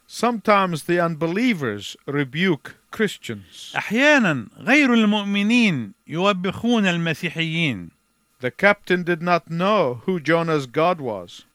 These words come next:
Speaker 2: رئيس النوتية لم يكن يعرف من كان إله يونان.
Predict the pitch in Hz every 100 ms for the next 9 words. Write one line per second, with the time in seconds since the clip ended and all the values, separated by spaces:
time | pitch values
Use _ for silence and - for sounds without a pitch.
0 | - 117 151 180 170 160 156 156 160 214
1 | 196 185 170 170 180 208 220 208 196 247
2 | 214 185 175 - 185 226 196 220 220 190
3 | 170 160 160 180 165 165 151 151 160 135
4 | 107 87